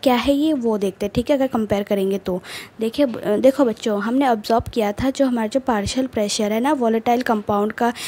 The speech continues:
और gas का, वो हमारा directly proportional है mole fraction का इन solution में, ठीक है।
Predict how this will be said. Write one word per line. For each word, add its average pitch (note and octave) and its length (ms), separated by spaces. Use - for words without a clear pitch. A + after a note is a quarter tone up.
और A3 120
gas G#3+ 340
का, B3 100
वो A#3+ 120
हमारा B3+ 220
directly A3 420
proportional A#3+ 520
है C4+ 140
mole D4 240
fraction C#4 420
का B3+ 160
इन B3 180
solution A3+ 540
में, G#3+ 220
ठीक C#4 180
है। D#4+ 160